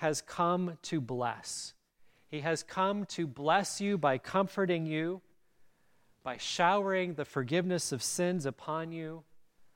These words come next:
by loving you, by being merciful to you, by granting you his peace, and by calling you to be his own. Many are terrified by the thought of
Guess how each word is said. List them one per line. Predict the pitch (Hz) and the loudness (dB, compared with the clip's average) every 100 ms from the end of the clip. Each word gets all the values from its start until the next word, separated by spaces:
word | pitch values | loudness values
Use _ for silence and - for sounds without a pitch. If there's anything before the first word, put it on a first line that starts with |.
| _ _ _ _ | _ _ _ _
by | 127 139 | 2 2
loving | 143 135 170 185 180 | 4 4 4 2 -2
you, | 165 151 143 139 139 - _ _ _ _ _ _ - | 0 2 2 0 -2 -10 _ _ _ _ _ _ -6
by | 127 | -4
being | 123 165 180 175 | 2 4 4 4
merciful | 165 190 - 180 - 151 | 2 2 0 -2 0 -2
to | - 147 | -2 -4
you, | 131 123 127 123 - _ - _ - | -2 -2 -4 -6 -14 _ -20 _ -4
by | 139 139 | 0 2
granting | 139 156 185 - 175 | 4 2 2 0 -2
you | 151 147 | 0 -2
his | 135 127 - | -2 -4 -4
peace, | - 160 147 143 - - - - _ _ - _ _ - | -4 -4 -4 -6 -8 -10 -12 -18 _ _ -20 _ _ -6
and | 139 | -2
by | 131 120 | -2 -2
calling | - 156 160 170 160 | 0 6 6 6 4
you | 135 135 131 | 2 2 0
to | - 135 | 0 -6
be | 107 127 123 | -4 -4 -4
his | 131 120 117 | -4 -4 -4
own. | 113 98 95 - _ _ _ _ _ _ _ - _ _ _ - - - - _ | -10 -14 -18 -20 _ _ _ _ _ _ _ -20 _ _ _ -20 -20 -20 -20 _
Many | 151 175 196 165 | 2 4 4 2
are | 139 139 | 2 2
terrified | 135 - 156 147 131 - 127 139 139 | 0 2 4 4 4 2 4 4 2
by | 131 135 | 0 0
the | 135 | -2
thought | - 143 139 143 | 4 6 6 4
of | 135 | -2